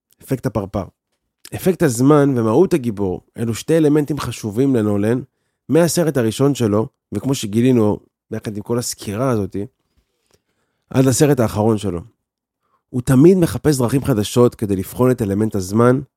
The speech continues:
ואת מהות הגיבור. אלו דברים שהולכים יחד אצלו במקשה אחת. הגיבור לא יכול להיות גיבור מבלי שיופעלו עליו מניפולציות של זמן,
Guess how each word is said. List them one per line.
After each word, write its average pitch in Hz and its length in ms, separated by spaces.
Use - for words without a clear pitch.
ואת 104 220
מהות 110 240
הגיבור. 98 440
אלו 131 120
דברים 120 320
שהולכים 139 340
יחד 123 340
אצלו 101 260
במקשה 98 400
אחת. 92 300
הגיבור 110 420
לא 151 60
יכול 147 180
להיות 131 100
גיבור 127 480
מבלי 107 200
שיופעלו 120 480
עליו 127 120
מניפולציות 110 560
של 101 80
זמן, 139 380